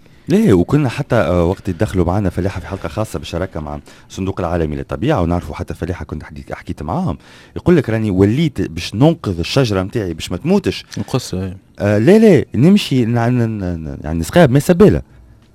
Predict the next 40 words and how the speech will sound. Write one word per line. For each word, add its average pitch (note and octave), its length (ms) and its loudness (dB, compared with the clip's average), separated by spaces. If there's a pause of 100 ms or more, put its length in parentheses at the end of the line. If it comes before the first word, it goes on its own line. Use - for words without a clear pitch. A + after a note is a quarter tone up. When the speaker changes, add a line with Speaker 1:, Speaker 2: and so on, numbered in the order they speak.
(380)
Speaker 1:
معناها G#2+ 180 4
العباد A#2 340 6
وصلت D3+ 500 4
ل-، D3 40 0
ل-، C#3+ 220 2
ل-، C3+ 380 0
ل-، B2+ 160 -2
للدرجة D#3 400 6
ذي، F#3 240 6
معناها D#2 160 0
ما D#2+ 100 -6
عادش D#3+ 200 -2
يستنى، A#2+ 400 0 (180)
عارف A2+ 320 2
إنه G2 120 0
ماء G2 160 2
مجردة، F2+ 440 2 (340)
الواد F2 340 2
مجردة E2+ 340 2
ما E2 80 0
عادش F#2+ 140 -2
باش - 100 -18
يوصل D#3 300 2
له، F#3 120 8 (280)
عارف B2+ 260 0
إنه، C3 220 0 (160)
يقول G3 200 2
لك: F3+ 120 -2
"وليت D#3 240 2
نمشي F3 200 0
نسقي D#3+ 240 -2
فيها C3+ 280 0
بالماء A#2+ 420 4 (640)
تاع A#2+ 100 2
السبالة A2+ 440 2
باش D3+ 200 0
ننقذ F#3 300 4
أنا F#3+ 140 2
ما F3+ 80 -2
تموتش". - 380 -2